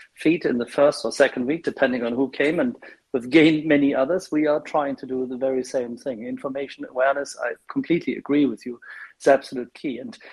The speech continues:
the point, um, we've been making this here on a regular basis because we, uh, due to the fact how, how it works for us and the background of many of the people who are amongst both the moderators and the regular speakers, and there's a lot of, um, shall we say, former military,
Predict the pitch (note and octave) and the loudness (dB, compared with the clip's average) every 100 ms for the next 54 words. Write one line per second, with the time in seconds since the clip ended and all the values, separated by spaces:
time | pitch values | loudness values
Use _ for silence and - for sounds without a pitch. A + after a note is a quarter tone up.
0 | - - - - - - - G3 G#3 F3 | -20 -20 -20 -20 -20 -20 0 2 4 2
1 | F#3+ D#3 C#3+ C#3 B2 - E3 D#3+ D#3+ E3+ | -4 -6 -6 -8 -12 -18 -10 -8 -6 -6
2 | D#3 D#3+ D3+ C#3 C3+ D3 C#3+ C3 B2+ C3 | -6 -6 -6 -10 -8 -6 -6 -6 -6 -8
3 | B2 A#2+ C3+ C3 B2+ - C3 B2 - A#2 | -8 -4 -2 -2 -6 -10 -8 -10 -8 -10
4 | A2+ _ _ _ C#3+ B2+ A#2+ - - C#3+ | -10 _ _ _ -6 -4 -4 -6 0 0
5 | C#3 A#2 B2+ B2+ - C#3+ B2 A2+ - - | 0 0 2 0 0 0 0 -2 -8 -20
6 | - _ - - - C3+ B2 C#3 C3+ - | -20 _ -14 -12 -6 -2 4 6 6 4
7 | C3 C3+ - A#2 A#2+ - - C3 - C3+ | 2 2 0 -10 -12 -10 -2 -2 0 -2
8 | B2+ A#2+ C#3 C#3 B2+ B2+ C#3 C3+ A#2+ B2+ | -2 -2 -2 -2 -4 -8 -8 -8 -4 0
9 | B2+ B2 - - - _ - C3+ C3+ - | 0 0 -6 -20 -20 _ 2 4 2 2
10 | C#3+ C3+ C#3+ D#3 C3+ C3 B2+ C3 A#2+ A#2+ | 2 4 4 4 4 0 0 -2 -4 -2
11 | B2+ C#3 B2 B2 - E3+ D#3+ C3 B2+ - | 0 0 0 -4 0 2 2 0 -4 -8
12 | - - - _ D3+ D3+ D#3 D3 D#3 E3 | -20 -20 -20 _ -2 2 4 6 6 6
13 | D#3 - D3 C3+ B2+ - C#3 C3+ C3 A2 | 4 0 0 0 -2 -6 -4 -2 -2 0
14 | - G3 F3 E3+ E3+ D#3+ - D3 C3+ C3+ | 4 6 6 2 -2 -2 -4 -6 -6 -8